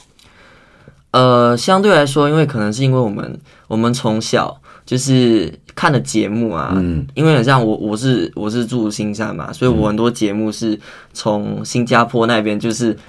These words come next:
Speaker 1: 他的那个天线刚好能拎到新山，
Speaker 2: 嗯，嗯。
Speaker 1: 所以很多节目是很像台湾以前的节目，
Speaker 2: 嗯。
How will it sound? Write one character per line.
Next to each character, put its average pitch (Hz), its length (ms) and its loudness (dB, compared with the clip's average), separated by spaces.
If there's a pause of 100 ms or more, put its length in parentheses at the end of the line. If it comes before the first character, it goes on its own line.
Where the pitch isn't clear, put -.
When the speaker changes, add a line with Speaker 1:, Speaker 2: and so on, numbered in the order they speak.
Speaker 1:
他 139 140 2
的 135 80 6
那 139 80 6
个 135 100 6
天 131 280 4
线 131 300 2
刚 123 160 2
好 117 140 0
能 101 240 -4
拎 113 180 0
到 110 220 0
新 98 260 0
山， 87 380 -2
Speaker 2:
嗯， 85 220 -4
嗯。 76 40 -4
Speaker 1:
所 175 120 4
以 175 40 6
很 151 120 6
多 131 140 6
节 131 180 2
目 131 260 4
是 127 120 0
很 110 100 0
像 117 220 0
台 110 200 0
湾 113 200 2
以 110 80 -2
前 110 140 -4
的 110 100 0
节 107 220 -2
目， 110 320 -2
Speaker 2:
嗯。 76 220 -6